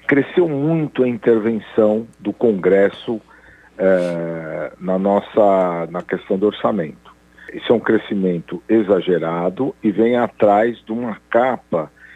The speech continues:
que é uma desculpa esfarrapada, perdoe o termo,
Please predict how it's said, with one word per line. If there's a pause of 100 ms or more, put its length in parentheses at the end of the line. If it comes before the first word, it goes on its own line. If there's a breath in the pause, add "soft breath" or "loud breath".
(140 loud breath)
que
é
uma
desculpa (460)
esfarrapada, (480)
perdoe
o
termo,